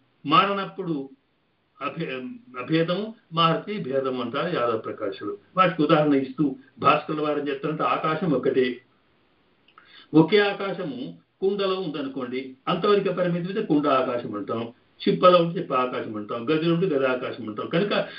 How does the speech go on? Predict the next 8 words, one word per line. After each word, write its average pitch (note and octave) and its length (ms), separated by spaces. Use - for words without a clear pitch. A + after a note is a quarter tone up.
ఆ C3 200
పైన F3+ 260
ఉన్నటువంటి D#3+ 800
ఉపాధులు E3+ 460
అంటాం, D3+ 260
వాటి C#3+ 220
కారణాల F3 640
వల్ల G3 320